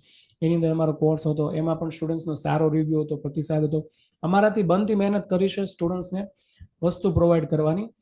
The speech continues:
અને, અ, આપણે વાત કરીએ છીએ, ચર્ચા નીકળે છે લેબોરેટરી ટેકનિશિયનના કોર્સની. તો અમારો જે કોર્સ છે, લાઈવ પ્લસ રેકોર્ડેડ કોર્સ છે, ડેઈલી લાઈવ લેક્ચર આવે છે Zoom મીટિંગ ઉપર. ઓકે?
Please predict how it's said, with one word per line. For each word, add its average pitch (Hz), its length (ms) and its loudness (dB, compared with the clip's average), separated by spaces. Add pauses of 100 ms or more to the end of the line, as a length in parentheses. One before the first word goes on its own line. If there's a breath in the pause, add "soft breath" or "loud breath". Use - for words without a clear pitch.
(300)
અને, 208 280 -2 (300)
અ, 165 40 2 (580)
આપણે 180 240 2
વાત 196 280 2 (120)
કરીએ 208 260 4
છીએ, 208 160 0
ચર્ચા 175 320 4
નીકળે 170 280 4
છે 185 120 0
લેબોરેટરી 160 360 6
ટેકનિશિયનના 160 540 -2
કોર્સની. 147 460 -2 (360)
તો 151 60 -6
અમારો 175 260 0
જે 185 100 -2
કોર્સ 165 420 2
છે, 175 60 0
લાઈવ 156 260 0
પ્લસ 160 260 -4
રેકોર્ડેડ 165 460 0
કોર્સ 175 260 0 (140)
છે, 165 60 -2
ડેઈલી 147 300 0
લાઈવ 143 240 0
લેક્ચર 151 340 2
આવે 165 180 6
છે 170 80 4
Zoom 165 240 4
મીટિંગ 160 260 0
ઉપર. 160 220 -4 (480 soft breath)
ઓકે? - 320 -8